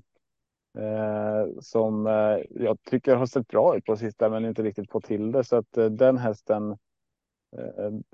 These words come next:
från det här läget där man har, eh, ja, de värsta konkurrenterna egentligen från sämre lägen. Och då tänker jag på,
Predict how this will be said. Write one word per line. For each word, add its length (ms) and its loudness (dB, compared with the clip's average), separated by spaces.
från 200 2
det 80 6
här 200 8
läget 420 6
där 140 2
man 120 -2
har, 460 2
eh, 440 2
ja, 80 -12
de 160 -6
värsta 420 -2
konkurrenterna 680 0
egentligen 400 -4
från 160 -6
sämre 340 0
lägen. 580 0
Och 140 -10
då 80 -2
tänker 360 -4
jag 140 0
på, 440 -2